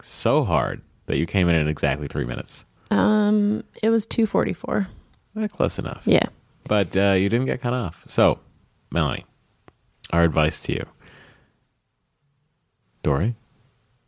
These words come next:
Speaker 2: You
Speaker 1: Do you
Speaker 2: go
Speaker 1: have any
Speaker 2: first.
Speaker 1: advice for her?
Speaker 2: You go first. <laughs>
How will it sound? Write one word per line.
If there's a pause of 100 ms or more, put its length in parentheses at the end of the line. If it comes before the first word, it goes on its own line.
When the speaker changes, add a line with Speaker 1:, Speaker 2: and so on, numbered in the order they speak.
(500)
Speaker 2:
You
Speaker 1:
Do
you
Speaker 2:
go
Speaker 1:
have
any
Speaker 2:
first.
Speaker 1:
advice
for
her?
Speaker 2:
You
go
first.
<laughs>